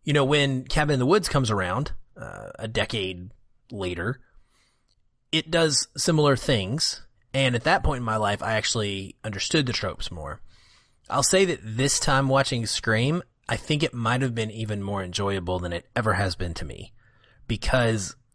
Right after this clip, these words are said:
I got it better. I, I, I understood a lot of what was going on, and I'd actually seen a Nightmare on Elm Street movie now, because I, <laughs> I watched, uh, one and three, uh, recently,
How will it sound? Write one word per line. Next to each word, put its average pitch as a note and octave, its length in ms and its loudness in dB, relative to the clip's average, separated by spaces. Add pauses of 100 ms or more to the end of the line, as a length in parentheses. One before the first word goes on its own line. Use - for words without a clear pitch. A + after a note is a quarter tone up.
(120)
I G#2+ 120 0
got F#2 380 0
it - 280 -10 (300)
better. - 460 -6 (120)
I, - 180 -8
I, G2 380 -2
I G#2 100 -8
understood G#2+ 880 0
a F#2+ 120 -4
lot F#2 240 0
of F2+ 120 -6
what F#2+ 140 -4
was F#2+ 120 -8
going F2+ 240 -6
on, A2 260 0
and A#2 200 0
I'd D3 100 6
actually F3+ 340 4
seen G3 260 0
a G3 60 2
Nightmare F#3+ 320 2
on F#3+ 80 0
Elm G3+ 180 0
Street F2 320 -8 (160)
movie A2 280 0
now, F#2 260 -2
because A#2 240 2
I, A#2 220 4 (200)
<laughs> - 240 0
I F#3+ 80 10
watched, E3 540 6
uh, C3+ 420 6 (260)
one D#3 380 4
and D3 260 0
three, C#3+ 580 4 (720)
uh, - 320 -8
recently, C3 680 0